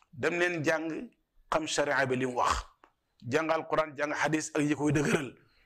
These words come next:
Kon bokk na ci crise bi gën a doy waar, crise u ñàkk a jàng, te Baay taxaw na ci, taalif na téere ne nañ jàngi. Nit bala moo wax xam moo war a jiitu, bala moo jëf xam moo war a jiitu. Kon,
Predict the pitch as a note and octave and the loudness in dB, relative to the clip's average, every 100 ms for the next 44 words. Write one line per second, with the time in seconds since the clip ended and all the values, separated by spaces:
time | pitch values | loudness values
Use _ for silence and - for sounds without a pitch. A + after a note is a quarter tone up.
0 | _ _ - C#3 C3 D#3+ D#3+ D#3 C#3+ - | _ _ -2 0 0 -2 -2 -4 -2 -2
1 | D#3+ C3+ - - _ _ _ _ A2 A#2 | -2 0 -2 -6 _ _ _ _ -8 -2
2 | D3 F3 E3 D3+ C#3 C#3 C#3 - - F#3 | 0 2 0 0 2 2 0 -6 -2 0
3 | F#3 D#3+ D#3+ E3 D3+ C3+ B2+ B2+ - _ | 2 2 2 2 0 0 0 0 -4 _
4 | _ - - C3+ C#3+ C#3+ C#3+ C#3 C#3 C3 | _ -12 -2 2 2 0 -2 0 0 0
5 | D3 A3 _ _ _ _ - C#3 C3+ C#3 | 0 -2 _ _ _ _ -2 0 -4 -4
6 | C#3 C#3 C3+ B2 B2 C3+ C#3+ C#3+ E3+ - | 2 2 2 0 0 2 2 0 -8 -10
7 | _ _ _ - D3 B2+ C3 C3+ C#3 C#3 | _ _ _ -2 -2 0 -2 0 2 2
8 | - - C3+ C3+ C#3 C#3+ C#3+ D3 - - | 0 -4 0 2 2 2 -2 -2 -6 -12
9 | _ _ - A#2 C#3+ D3+ D3+ C#3 - D3+ | _ _ -10 0 0 2 0 0 0 2
10 | D#3 D#3 D3 D#3+ F3 - - - _ - | 2 2 0 -2 -4 -8 -14 -20 _ -2
11 | C#3 C#3+ | 0 0